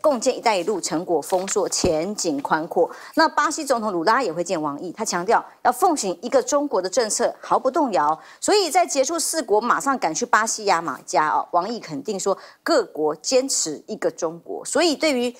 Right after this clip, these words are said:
呃，我们台湾的邦交被影响，当然中国外长每年必访的非洲，他说这是传统啦，哦，所以感谢非洲同跟中国建交的五十三国都以不同的形式对一中原则的坚定跟支持，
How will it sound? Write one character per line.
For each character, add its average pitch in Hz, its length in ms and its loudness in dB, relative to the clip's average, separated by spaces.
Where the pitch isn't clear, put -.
呃， 185 300 4
我 196 100 0
们 190 120 -4
台 190 160 2
湾 208 200 2
的 190 160 2
邦 185 240 0
交 185 160 4
被 185 200 -2
影 156 200 -4
响， - 320 -4
当 190 180 2
然 147 300 -2
中 220 160 -2
国 170 120 0
外 175 180 4
长 - 220 -8
每 170 160 0
年 175 260 2
必 262 120 2
访 135 200 -2
的 147 80 -4
非 220 240 2
洲， 208 180 2
他 214 120 2
说 240 120 2
这 233 100 -2
是 254 60 -6
传 165 300 0
统 165 200 0
啦， 85 140 -4
哦， 190 180 2
所 262 220 2
以 320 180 0
感 - 220 2
谢 294 180 2
非 285 180 2
洲 285 200 4
同 220 480 -2
跟 302 180 2
中 302 220 2
国 214 180 2
建 254 260 0
交 226 280 2
的 208 160 -2
五 190 140 -4
十 - 100 -2
三 320 240 2
国 190 420 0
都 226 120 2
以 202 60 0
不 - 120 -6
同 240 140 -2
的 190 60 0
形 170 220 -4
式 - 240 -4
对 220 320 2
一 311 140 0
中 233 340 2
原 170 200 -2
则 165 160 -2
的 156 120 -2
坚 202 300 -2
定 196 200 -6
跟 170 200 -4
支 170 160 -8
持， - 260 -6